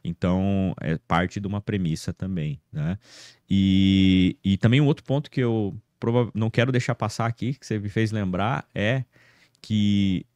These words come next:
o processo nosso de consultoria, por a gente prezar muito por essa questão humanizada, né? E de, eh, tomar como uma,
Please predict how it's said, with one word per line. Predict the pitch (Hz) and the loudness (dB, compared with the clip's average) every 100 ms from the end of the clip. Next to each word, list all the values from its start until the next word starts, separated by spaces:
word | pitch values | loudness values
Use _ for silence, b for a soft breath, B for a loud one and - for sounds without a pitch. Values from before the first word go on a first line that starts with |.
| _ | _
o | 92 | -8
processo | - 110 - - 107 180 - 120 | -4 -4 -4 -4 -4 -4 -8 -8
nosso | 95 101 104 - | -6 -8 -8 -12
de | 92 | -12
consultoria, | 98 92 98 - - 87 82 113 123 | -10 -10 -12 -12 -6 -4 -2 -2 -4
por | - 95 | -4 -6
a | 101 | -4
gente | 104 - | -6 -10
prezar | - 104 90 117 | -4 -2 0 0
muito | 113 110 175 - | 0 0 -4 -6
por | 113 98 | -6 -4
essa | 98 - 95 | -4 -6 -8
questão | 98 - - 95 | -8 -8 -6 -4
humanizada, | 95 95 92 82 87 113 123 87 101 _ _ _ - | -2 -2 -4 -4 -2 -2 -2 -6 -10 _ _ _ -10
né? | 87 107 - | -4 -2 0
E | 95 90 | -2 -2
de, | 87 101 98 95 _ _ _ - - | -2 0 0 0 _ _ _ -18 -12
eh, | - _ _ - | -12 _ _ -4
tomar | 101 101 147 | -2 0 -2
como | - 127 | -2 -2
uma, | 117 110 | -2 -4